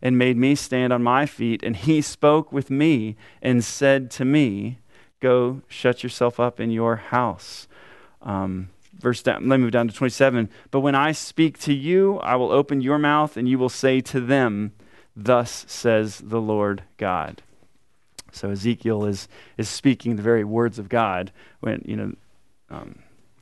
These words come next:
Ezekiel, uh, Zechariah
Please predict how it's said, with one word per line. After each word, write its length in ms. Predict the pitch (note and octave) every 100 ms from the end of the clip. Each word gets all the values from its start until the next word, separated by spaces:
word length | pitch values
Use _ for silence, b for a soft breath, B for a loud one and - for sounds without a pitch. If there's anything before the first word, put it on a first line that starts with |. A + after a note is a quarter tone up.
| - - - _ _
Ezekiel, 1000 | A2 G2 A#2+ G2+ A#2 A2+ A2 G#2+ G2+ E2
uh, 60 | A#2+
Zechariah 1000 | B2 C#3 - B2+ B2+ B2+ C3 B2+ B2 A#2